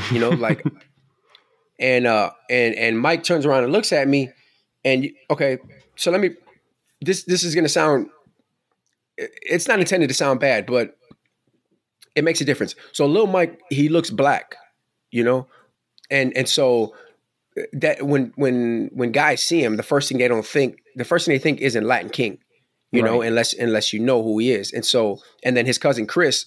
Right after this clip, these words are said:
Speaker 1: is also light-skinned, you know, and he's, and, and, um, he's, like, a light-skinned black guy too, you know? When those two guys walk in, there's not an issue, but then I walk in behind. Now, obviously, I'm not, I don't look like a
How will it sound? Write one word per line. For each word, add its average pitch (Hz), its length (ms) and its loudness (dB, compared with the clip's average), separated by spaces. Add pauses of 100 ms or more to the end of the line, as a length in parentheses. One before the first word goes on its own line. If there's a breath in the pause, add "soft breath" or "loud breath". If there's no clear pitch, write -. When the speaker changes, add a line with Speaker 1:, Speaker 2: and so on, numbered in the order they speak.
Speaker 1:
is 117 160 -2
also 127 320 2
light-skinned, 110 580 -2 (140)
you 110 100 -4
know, 113 220 0
and 107 80 0
he's, 104 200 -6
and, 110 300 -4
and, 98 440 -6 (140)
um, 101 440 -2 (640)
he's, 120 160 -2
like, 127 100 0
a 123 60 0
light-skinned 120 440 0
black 110 200 0
guy 110 160 0
too, 120 280 -4
you 117 100 -4
know? 113 240 -4 (680 soft breath)
When 139 140 0
those 214 160 0
two 160 120 0
guys 123 220 2
walk 120 200 0
in, 123 120 2
there's 123 160 2
not 117 140 2
an 120 80 0
issue, 180 220 2
but 110 140 -4
then 113 120 0
I 123 120 2
walk 131 300 0
in 120 80 0
behind. 135 300 2
Now, 107 100 0
obviously, 117 440 -2
I'm 120 200 0
not, 113 240 0
I 120 80 0
don't 110 220 0
look 120 200 -2
like 104 200 -4
a 101 160 -4